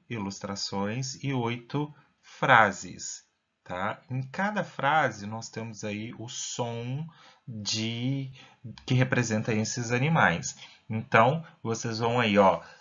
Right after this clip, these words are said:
é, por exemplo, letra, é, letter A, the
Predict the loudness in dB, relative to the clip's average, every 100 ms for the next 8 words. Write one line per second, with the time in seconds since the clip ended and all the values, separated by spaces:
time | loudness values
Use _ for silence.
0 | _ -6 -2 0 -2 -4 -4 -4 -2 -2
1 | -2 -6 -10 -16 -10 -4 2 0 2 4
2 | 4 2 -6 -10 2 4 6 6 4 -2
3 | -4 0 2 2 0 -6 -14 0 4 8
4 | 8 6 2